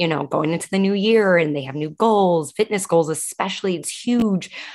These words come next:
um, right now in the diet culture.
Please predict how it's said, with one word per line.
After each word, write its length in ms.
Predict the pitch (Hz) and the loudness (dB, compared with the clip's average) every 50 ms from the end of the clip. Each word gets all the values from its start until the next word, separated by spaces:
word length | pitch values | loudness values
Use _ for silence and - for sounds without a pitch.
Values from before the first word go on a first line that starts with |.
| - - _ - | -18 -8 _ -2
um, 420 | 170 175 156 147 143 147 147 - | 0 2 2 0 0 -2 -6 -4
right 240 | - 175 175 156 - | 0 0 2 2 0
now 400 | 156 156 143 143 151 165 - - - | 0 -2 0 0 -2 -2 -4 -4 -2
in 200 | 156 156 147 147 | 0 2 2 2
the 80 | 151 160 | 2 2
diet 380 | 151 147 139 139 147 147 147 | 2 0 0 0 0 -2 -2
culture. 680 | - - 226 247 247 - - - 147 147 147 165 190 | -2 0 0 0 0 -2 -4 -6 -4 -2 -2 -4 -6